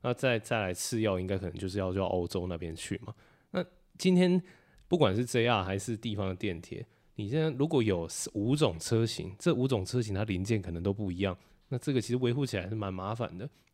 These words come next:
当然日本我相信列车大部分都是日本自己国产的，所以他们要叫零件应该是蛮，相对是比较容易的。但是我还是觉得这么多车种，这个维护成本真的是超级高的，我觉得。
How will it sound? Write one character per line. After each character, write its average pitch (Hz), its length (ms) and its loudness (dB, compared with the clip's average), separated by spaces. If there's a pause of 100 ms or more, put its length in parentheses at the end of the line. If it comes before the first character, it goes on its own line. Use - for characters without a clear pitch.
(140)
当 151 140 4
然 151 60 4
日 170 120 6
本 107 180 2
我 87 80 -2
相 120 220 -2
信 117 260 0 (380)
列 147 180 8
车 123 220 4
大 123 180 4
部 113 100 -2
分 110 140 2
都 104 160 4
是 110 60 2
日 113 100 4
本 85 180 -4
自 98 140 -8
己 87 140 -8
国 95 240 0
产 107 260 -6
的， - 140 -8
所 - 160 0
以 113 40 2
他 120 120 0
们 113 180 0
要 110 160 4
叫 107 220 2
零 - 180 -10
件 104 160 -4
应 95 80 -4
该 92 100 -2
是 98 80 -6
蛮， 95 220 -4
相 123 240 0
对 127 160 4
是 104 100 -2
比 98 120 -10
较 98 120 0
容 87 240 -4
易 98 120 -6
的。 - 180 -12 (360)
但 139 120 2
是 131 120 2
我 104 140 4
还 98 80 -2
是 107 100 0
觉 104 160 2
得 95 200 0
这 - 160 -4
么 113 100 0
多 104 160 4
车 110 200 0
种， 101 200 -4
这 - 80 -4
个 110 80 -2
维 95 160 0
护 107 140 -2
成 95 180 -6
本 90 140 -2
真 104 120 -4
的 104 80 -4
是 98 120 -6
超 104 360 0
级 80 200 -8
高 - 300 -6
的， - 140 -14
我 87 140 -6
觉 - 180 -10
得。 92 160 -10